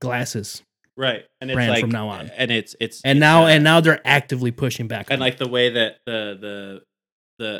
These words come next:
Speaker 2: uh, the, the, the, the advertisement is, I'm a, an old man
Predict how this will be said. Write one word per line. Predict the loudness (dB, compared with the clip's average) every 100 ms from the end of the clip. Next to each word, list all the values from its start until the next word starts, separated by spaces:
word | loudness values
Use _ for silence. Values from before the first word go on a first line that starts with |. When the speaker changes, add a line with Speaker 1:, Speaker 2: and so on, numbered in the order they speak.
| -4
Speaker 2:
uh, | -2 -2 -6 -20 _
the, | -10 -10 -14 _
the, | -12 -4 -4 -4 -2
the, | 0 2 0 0
the | 2
advertisement | 2 0 0 0 0 -8
is, | -8 -10 -12 -18 _ _ _ _
I'm | -6 -2 -2 -4 -8 -16 _ _ _ _ _ _ _
a, | -10 -10 -8
an | -8
old | -8 -8
man | -2 -2 0 -4 -8